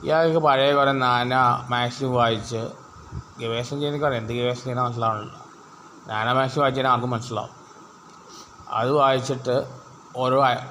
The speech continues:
ഓരോ സ്റ്റോറി ഇടും. സിനിമയല്ല, വേറെ ഒന്നും പറയാൻ അറിയില്ല. പണ്ട് എന്നെയാണ് ടാർഗറ്റ് കൊണ്ടിരുന്നത്. ഇപ്പം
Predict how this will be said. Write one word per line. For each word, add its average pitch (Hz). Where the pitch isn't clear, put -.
ഓരോ 131
സ്റ്റോറി 127
ഇടും. -
സിനിമയല്ല, 151
വേറെ 143
ഒന്നും 139
പറയാൻ 127
അറിയില്ല. 110
പണ്ട് 131
എന്നെയാണ് 156
ടാർഗറ്റ് 127
കൊണ്ടിരുന്നത്. 113
ഇപ്പം 117